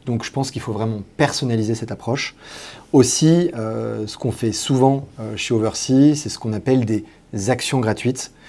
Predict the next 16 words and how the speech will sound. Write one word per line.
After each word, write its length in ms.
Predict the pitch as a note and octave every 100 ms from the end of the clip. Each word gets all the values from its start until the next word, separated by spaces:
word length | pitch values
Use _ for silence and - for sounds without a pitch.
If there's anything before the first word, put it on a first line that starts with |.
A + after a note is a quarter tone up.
| - - - _
Plutôt 300 | - C#3+ E3
que 100 | D#3+
de 80 | B2
relancer 420 | B2 B2+ B2+ -
le 80 | C3
prospect, 640 | A2+ - A#2+ - C#3 C3+ A#2+
euh, 260 | G2+ G#2+ -
tous 160 | C3
les 100 | A#2
deux 200 | A2+ A#2+
jours 240 | A#2 C3+ A2+
ou 80 |
tous 140 | G#2 A#2
les 100 | A2
jours, 400 | G#2+ C#3+ C#3+ A2 - - - -
euh, 480 | G#2+ G#2+ G#2+ G#2+